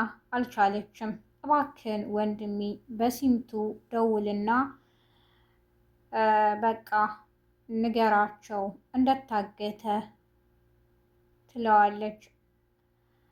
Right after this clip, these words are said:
«ስንት ልጠይቅም?» ይላል። «የፈለግከውን ጠይቅ» ትላለች ደፋሯ ቤዛ። ከደወለ በኋላም ወደ ዳይመንድ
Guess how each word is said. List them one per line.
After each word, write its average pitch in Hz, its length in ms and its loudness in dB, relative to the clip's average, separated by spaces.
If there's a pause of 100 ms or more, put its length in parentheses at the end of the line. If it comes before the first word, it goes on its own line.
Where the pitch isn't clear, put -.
(800)
«ስንት 339 300 0
ልጠይቅም?» 240 680 0 (280)
ይላል። 208 400 2 (260)
«የፈለግከውን 233 800 -4 (240)
ጠይቅ» 214 440 -6 (180)
ትላለች 214 680 -2 (180)
ደፋሯ 214 520 -2 (300)
ቤዛ። 226 340 -6 (3250)
ከደወለ 294 480 4 (280)
በኋላም 233 540 0 (240)
ወደ 226 180 -4 (100)
ዳይመንድ 220 560 0